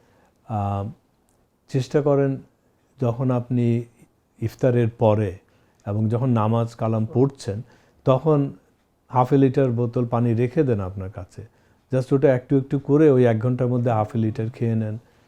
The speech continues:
ইফতার করে হাফ এ লিটার খান, তারপরে সেহরির সময় আরও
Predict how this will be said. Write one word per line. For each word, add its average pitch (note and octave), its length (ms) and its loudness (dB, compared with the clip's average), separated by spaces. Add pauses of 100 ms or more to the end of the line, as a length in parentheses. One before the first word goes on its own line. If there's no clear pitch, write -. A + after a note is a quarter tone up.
(400)
ইফতার B2+ 340 0
করে B2 340 2
হাফ A#2 260 -2
এ B2 40 0
লিটার A2+ 380 -2
খান, G#2+ 320 -10 (840)
তারপরে A2+ 640 2
সেহরির C3+ 400 6
সময় B2+ 400 -2
আরও A#2 340 -2